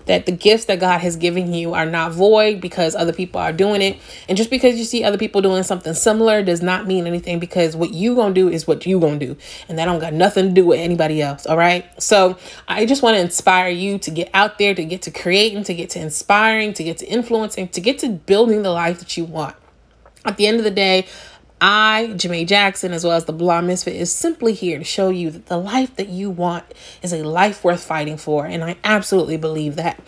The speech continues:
So, y'all, I hope you guys enjoyed this episode. If you did, please go on and share it with a family, friend, member, boo thing, random person on the street, whatever.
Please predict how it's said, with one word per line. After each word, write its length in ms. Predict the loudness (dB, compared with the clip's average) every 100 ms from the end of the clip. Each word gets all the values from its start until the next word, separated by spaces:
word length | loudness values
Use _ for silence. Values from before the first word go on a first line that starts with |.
| -18 -16 -2
So, 340 | 4 6 4
y'all, 380 | 4 4 6 4
I 100 | 0
hope 220 | 0 0
you 120 | 2 2
guys 200 | 2 0
enjoyed 220 | -4 -6
this 140 | -4
episode. 500 | -2 -2 0 2 2
If 140 | 2 -4
you 140 | -4
did, 280 | 2 4 2
please 440 | -2 0 2 2
go 200 | 2 2 2
on 260 | 0 0
and 160 | 0 -4
share 440 | -4 -2 2 4
it 100 | 4
with 120 | 2 -10
a 40 |
family, 560 | -4 0 2 2 0 -2
friend, 480 | -4 -2 -2 -2 -6 -16 -6
member, 560 | -2 0 4 4 2 -2 -10 -4
boo 320 | 4 4 4
thing, 680 | 2 2 4 4 4 2 -4 _ _ -20
random 500 | -6 0 2 2 2
person 400 | 4 4 4 -2
on 120 | -2
the 80 | -4
street, 380 | -4 -2 -2 -2
whatever. 600 | -2 0 0 0 -2